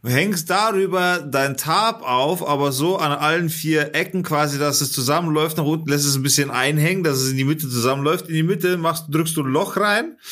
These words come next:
und auf dich drauf stellst du einen Topf und sammelst das Regenwasser und dann brauchst du dich wirklich nicht mehr bewegen, weil dann kannst du einfach pennen und kannst saufen den ganzen Tag.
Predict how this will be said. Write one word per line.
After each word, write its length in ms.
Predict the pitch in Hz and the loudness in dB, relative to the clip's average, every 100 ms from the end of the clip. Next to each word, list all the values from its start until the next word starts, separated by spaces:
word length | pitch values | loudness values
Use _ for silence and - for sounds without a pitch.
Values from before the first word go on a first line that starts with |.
| - - | -12 -12
und 260 | - 156 151 | -2 0 0
auf 260 | 160 175 185 | 0 0 0
dich 160 | 175 | -2
drauf 280 | 156 156 196 | 0 0 0
stellst 280 | 190 175 151 | 0 -2 0
du 60 | |
einen 100 | 165 | -2
Topf 320 | 143 170 220 180 | 0 0 0 0
und 100 | 156 | 0
sammelst 300 | 160 170 151 | 2 0 0
das 120 | 135 | 0
Regenwasser 440 | 180 175 170 160 | 0 0 0 0
und 60 | 160 | 0
dann 100 | 143 | 0
brauchst 200 | 143 139 | 0 0
du 60 | |
dich 80 | 135 | 0
wirklich 240 | 135 139 123 | 0 2 2
nicht 140 | 113 | 2
mehr 100 | 110 | 2
bewegen, 380 | 98 98 98 95 | 2 2 2 2
weil 80 | 98 | 0
dann 100 | 101 | 0
kannst 200 | 127 127 | -2 -2
du 40 | |
einfach 240 | 117 117 | -2 -2
pennen 320 | 120 139 160 160 | 0 0 2 0
und 140 | 139 | -2
kannst 300 | 127 123 240 | -2 -2 0
saufen 340 | - 110 - 101 | 0 0 0 -2
den 80 | |
ganzen 300 | 92 92 90 | -2 -2 -4
Tag. 240 | - 90 | -2 -2